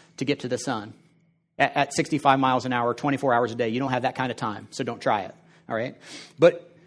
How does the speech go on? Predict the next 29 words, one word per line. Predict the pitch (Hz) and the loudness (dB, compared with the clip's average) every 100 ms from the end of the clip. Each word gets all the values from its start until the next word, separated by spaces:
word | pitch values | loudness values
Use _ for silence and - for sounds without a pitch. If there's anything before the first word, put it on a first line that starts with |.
| _ _ _ _ _ _ _ _ | _ _ _ _ _ _ _ _
the | |
sun | 165 208 233 | 2 6 6
that | 208 185 | 6 4
warms | 190 180 | 4 4
your | 160 | 0
face | 151 196 180 - | 0 2 0 -2
this | 143 | -6
morning, | 131 117 123 | -4 -4 -4
or | 139 | -4
that | 135 | 0
warms | 143 151 | 0 2
your | 135 | 0
hand, | 127 156 135 127 | 0 0 0 0
left, | 127 120 - 131 | 0 0 -2 -2
uh, | 113 113 120 - _ _ _ _ - | 0 -2 -6 -16 _ _ _ _ -12
uh, | 123 120 | -10 -4
about | 127 120 180 139 | -2 4 4 6
eight | 156 147 | 2 2
minutes | 143 139 127 | 2 0 -2
ago. | 123 110 110 117 _ _ _ _ _ _ _ _ _ _ _ _ _ | -6 -8 -8 -14 _ _ _ _ _ _ _ _ _ _ _ _ _
In | 147 147 | 0 8
one | 202 226 | 8 8
minute, | 143 131 147 | 4 2 -2
light | 135 156 170 | 6 6 6
travels | 156 143 131 | 4 6 4
eleven | 151 135 156 156 143 143 | 2 6 8 8 0 0
million | 151 165 165 156 | 2 4 4 4
miles. | 131 113 - - - - _ _ _ _ _ _ _ _ _ - - | 2 0 -8 -16 -18 -18 _ _ _ _ _ _ _ _ _ -16 -4
I, | 135 | -4